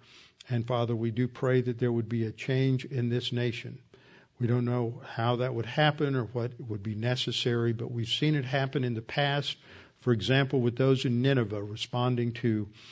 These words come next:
the preaching of Jonah, that your word would transform the culture as it has in the past.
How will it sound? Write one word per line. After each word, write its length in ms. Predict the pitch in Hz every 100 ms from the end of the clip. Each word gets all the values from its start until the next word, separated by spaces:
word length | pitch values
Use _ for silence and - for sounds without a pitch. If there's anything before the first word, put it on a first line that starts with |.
| - _
the 100 | 120
preaching 500 | - 143 143 139 135
of 100 | 131
Jonah, 420 | 110 120 110 104 - _ _ _ - _ _ -
that 200 | 120 113
your 420 | 127 117 113 110 - -
word 500 | 117 131 131 127 135
would 240 | 117 110
transform 880 | - 131 120 113 - - 127 143 151
the 100 | 139
culture 640 | 135 - 113 113 120 107 117 147
as 160 | 113
it 100 | 113
has 320 | 101 117 120 123
in 80 |
the 80 | 127
past. 560 | 127 101 95 110 -